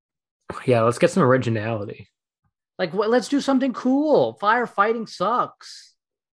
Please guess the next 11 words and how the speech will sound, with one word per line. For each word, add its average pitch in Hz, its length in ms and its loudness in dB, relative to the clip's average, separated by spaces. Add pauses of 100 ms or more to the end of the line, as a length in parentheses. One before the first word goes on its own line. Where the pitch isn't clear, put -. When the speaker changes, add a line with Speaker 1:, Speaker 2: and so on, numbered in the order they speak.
(1300)
Speaker 1:
It 139 60 4
was 127 140 4
cool 156 160 4
Speaker 2:
Like, 160 60 6
Speaker 1:
when 151 80 6
it 147 40 6
was 131 100 2
a 131 60 0
kick 147 260 2
and 120 100 -2
chicken. 123 480 -6